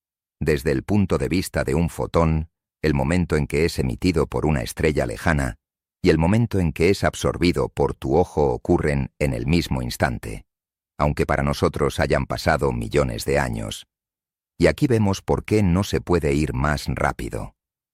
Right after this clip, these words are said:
No puedes exceder tu presupuesto total de movimiento a través del espacio-tiempo. La velocidad de la luz no es simplemente un límite de velocidad en el espacio.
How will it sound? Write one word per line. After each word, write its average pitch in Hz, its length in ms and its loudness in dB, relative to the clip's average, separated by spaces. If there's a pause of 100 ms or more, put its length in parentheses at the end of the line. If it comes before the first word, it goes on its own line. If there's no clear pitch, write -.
(300)
No 85 140 2
puedes 85 300 0
exceder 71 460 0
tu - 160 -6
presupuesto 76 640 -2
total 80 360 0
de 65 80 -2
movimiento 65 560 0
a 71 60 2
través - 380 -2
del 69 120 -2
espacio-tiempo. 62 960 -4 (540)
La 78 80 4
velocidad 73 440 2
de 73 100 -2
la 65 120 0
luz 85 280 0
no 73 160 0
es 78 100 0
simplemente 73 680 -2
un 69 160 -2
límite 76 380 2
de 69 100 0
velocidad 69 600 -2
en 67 120 -4
el 57 100 -4
espacio. 57 560 -4